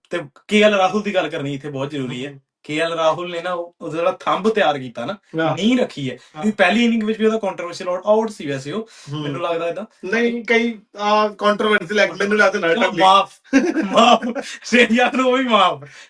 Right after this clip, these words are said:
Speaker 1: ਕੇ ਐਲ ਰਾਹੁਲ ਦਾ ਗਲਤ ਆਊਟ ਦਿੱਤਾ, ਮਾਫ਼, ਹਨਾ?
Speaker 2: ਜਦੋਂ ਅਸੀਂ ਨਾ, ਜਦੋਂ ਅਸੀਂ ਆਹ ਹੁਣ ਬੈ-, ਬੈਨ ਲੱਗੇ ਨਾ, ਜਦੋਂ ਅਸੀਂ ਕਿਹਾ ਵੀ ਯਾਰ ਇਹ ਰਿਟਾਇਰਮੈਂਟ ਲ-, ਲ-,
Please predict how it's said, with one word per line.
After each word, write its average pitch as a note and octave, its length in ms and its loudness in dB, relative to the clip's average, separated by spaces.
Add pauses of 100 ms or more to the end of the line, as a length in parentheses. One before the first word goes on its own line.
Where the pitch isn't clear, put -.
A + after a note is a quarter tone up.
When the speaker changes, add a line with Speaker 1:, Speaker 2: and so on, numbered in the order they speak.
Speaker 1:
ਕੇ G#3 60 4
ਐਲ A3+ 180 6
ਰਾਹੁਲ A#3 220 4
ਦਾ B3+ 100 4
ਗਲਤ B3 380 2
ਆਊਟ B3 180 6
ਦਿੱਤਾ, A3+ 360 -2 (100)
ਮਾਫ਼, F#3+ 500 4 (200)
ਹਨਾ? C4 180 -8 (280)
Speaker 2:
ਜਦੋਂ G3+ 260 0
ਅਸੀਂ G#3+ 160 2
ਨਾ, A#3+ 360 0 (220)
ਜਦੋਂ F3+ 240 -4
ਅਸੀਂ F#3 140 -2
ਆਹ F3+ 140 2
ਹੁਣ F3 140 0
ਬੈ-, D#3 360 -4
ਬੈਨ D3 220 -4
ਲੱਗੇ E3+ 280 -2
ਨਾ, G3+ 140 -2
ਜਦੋਂ F#3+ 220 -6
ਅਸੀਂ E3+ 160 -8
ਕਿਹਾ F3+ 160 -2
ਵੀ F#3 120 -4
ਯਾਰ F3 220 -2
ਇਹ F#3+ 260 -6 (340)
ਰਿਟਾਇਰਮੈਂਟ D#3+ 520 0
ਲ-, D#3+ 240 -4
ਲ-, E3+ 200 -6